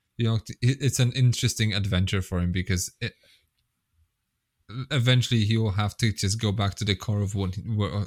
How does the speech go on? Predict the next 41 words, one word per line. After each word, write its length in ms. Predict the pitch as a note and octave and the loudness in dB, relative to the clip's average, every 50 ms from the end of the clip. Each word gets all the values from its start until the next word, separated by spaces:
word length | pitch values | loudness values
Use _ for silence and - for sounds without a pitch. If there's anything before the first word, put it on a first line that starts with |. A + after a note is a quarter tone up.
| - - | -6 -2
to 80 | - | 0
his 140 | G#2 F#2+ - | 0 0 0
comfort 420 | - - G2 G2 F#2 - G2 F#2 - | 0 -4 -4 -4 -2 -4 -4 -4 -4
zone. 180 | G2 F#2+ F#2+ F#2+ | -4 -4 -4 -2
I 100 | F2+ - | -4 -2
think 220 | - G2 G2+ F#2+ | -2 -2 -2 -2
his 140 | G2 F#2+ - | -2 -2 -2
comfort 420 | - - G#2 G2+ - - G2+ G2 | -2 -2 -2 -2 -2 -4 -4 -2
zone 180 | - F#2 F2+ F#2 | 0 0 2 2
is 180 | F2+ - - | 0 0 -2
sort 160 | - F#2+ F2+ F2 | -2 -2 -2 -2
of 100 | F2+ - | -2 -4
this 140 | - F#2+ - | -6 -6 -2
sort 140 | - F#2 F2+ | -2 -2 -2
of 100 | F2+ - _ _ _ _ _ - - _ _ _ _ _ - - | -4 -6 _ _ _ _ _ -20 -20 _ _ _ _ _ 0 4
the 80 | A2+ A2+ | 6 8
new 260 | B2+ B2+ B2 B2 A#2+ | 8 10 10 8 8
wave 420 | A2+ A2+ G#2 G#2 G#2 G#2 G2+ G2+ G#2+ | 6 6 6 6 6 4 4 2 0
deconstructionist 880 | G#2+ G#2+ G2+ - A2 G#2 - - - G2+ F#2 F#2 - - G#2 F#2+ F2+ F2+ - - | 0 0 0 2 0 0 0 0 0 0 0 0 0 -2 0 0 0 0 0 0
sort 160 | - - F2+ F#2 | 0 0 0 0
of 180 | F2+ F2+ - _ - | 0 -2 -4 _ -14
filmmaking 720 | - - - G2+ F#2 F#2 F#2 F2+ F2 F2 - F2+ F2+ F2+ F2+ | -10 -2 0 2 2 4 4 2 2 0 0 -2 -2 -2 -2
of 200 | - E2 F2 - - _ _ _ _ _ _ _ - - | -4 -6 -6 -8 -12 _ _ _ _ _ _ _ -14 -6
just 240 | - F#2 F2+ - - | -4 -4 -4 -4 -4
taking 340 | - A2 G#2 G2 - G#2+ F#2+ | -2 0 0 0 0 0 0
a 160 | F#2 F2+ F#2 - - _ _ - | 0 0 -2 -2 -8 _ _ -4
piece 200 | - G#2+ F#2+ - | -2 -2 0 0
of 120 | F#2+ F2 F2+ | -2 -2 -2
genre 520 | F#2 F#2+ F#2 F#2 G2 G2+ G2 G2 F#2+ F#2 | 0 0 0 0 0 0 -2 -2 -2 -2
or 120 | E2+ F2 F2 | -2 -2 -4
taking 320 | - - F#2+ F#2 G2+ F#2 | -2 -2 -2 0 0 -2
a 40 | F2 | -2
film 280 | - - F#2+ F#2 F#2 F#2 | -2 -2 0 0 2 2
and 140 | F2 F2+ F2+ | 0 0 0
doing 220 | G2+ F2+ F2+ F2+ | 0 0 0 0
it 120 | E2+ E2+ | -2 -2
himself 480 | - F#2 F2 F2+ - - F2 E2+ E2 E2+ _ _ _ _ - - - - - - - - - - - _ _ _ _ _ - | -2 -4 -4 -2 -2 -2 -2 -2 -4 -6 _ _ _ _ -20 -20 -20 -20 -20 -20 -20 -20 -20 -20 -20 _ _ _ _ _ -6
as 140 | A2 F#2+ - | -4 -2 -2
a 60 | F2+ | 0
challenge, 600 | - - G2 F2 E2 D#2+ D#2+ D#2+ D#2+ - - _ _ _ - | 0 2 2 2 2 2 -2 -4 -6 -8 -12 _ _ _ -6
right? 220 | F2+ F2+ F#2 G2 | -4 -4 -4 -4